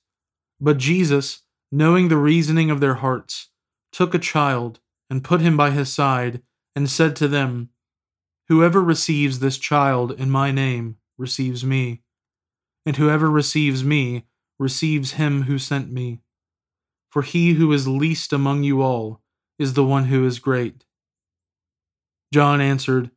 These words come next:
"Master, we saw someone casting out demons in your name, and we tried to stop him,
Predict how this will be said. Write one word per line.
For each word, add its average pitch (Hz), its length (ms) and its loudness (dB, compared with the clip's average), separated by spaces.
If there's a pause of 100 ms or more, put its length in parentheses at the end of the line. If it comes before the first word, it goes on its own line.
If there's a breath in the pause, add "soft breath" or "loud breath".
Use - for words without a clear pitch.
(640)
"Master, 151 640 0 (100)
we 135 160 -4
saw 160 280 0
someone 156 360 0
casting 151 420 0
out 139 200 -2
demons 143 400 0
in 135 80 0
your 131 140 0
name, 131 460 -2 (320)
and 135 120 -2
we 147 100 4
tried 165 300 4
to 143 80 -2
stop 160 360 0
him, 120 280 -6